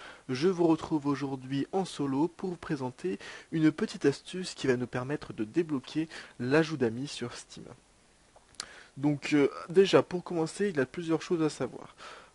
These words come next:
Euh, vous n'êtes pas sans savoir que sur Hamachi France, vous avez, euh, certains tutoriels qui nécessitent Steam ou Smart Steam pour pouvoir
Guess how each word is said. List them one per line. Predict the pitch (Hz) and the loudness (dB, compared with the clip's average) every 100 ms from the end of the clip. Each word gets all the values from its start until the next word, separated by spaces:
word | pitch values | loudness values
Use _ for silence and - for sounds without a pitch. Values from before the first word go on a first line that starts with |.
| - | 2
Euh, | 127 123 120 120 120 117 127 | 8 10 10 8 6 2 -2
vous | 131 | 2
n'êtes | 202 202 | 2 6
pas | 170 | 4
sans | 151 | 2
savoir | 135 151 165 196 190 - | -4 -4 2 2 2 -4
que | - 165 156 156 - | -8 2 2 2 -2
sur | - - 107 | -8 -8 -6
Hamachi | 110 - 151 | -6 -6 -10
France, | - 180 185 - | -8 -6 -6 -6
vous | 165 | -2
avez, | 143 131 131 147 151 - | 0 -2 0 0 0 2
euh, | 113 110 | 4 4
certains | 117 - 151 147 | 2 -2 0 -2
tutoriels | 127 - - 131 135 156 165 - - - _ | -2 -6 -2 0 4 4 4 -2 -16 -18 _
qui | - | 2
nécessitent | 175 156 151 139 147 | 2 2 0 -4 -8
Steam | - - - 160 151 | -10 -10 -4 -2 -2
ou | 139 | -4
Smart | 135 131 - | -4 -4 -4
Steam | - - 151 | -6 -6 -6
pour | 151 143 | -4 -6
pouvoir | 131 135 127 117 | 0 2 2 0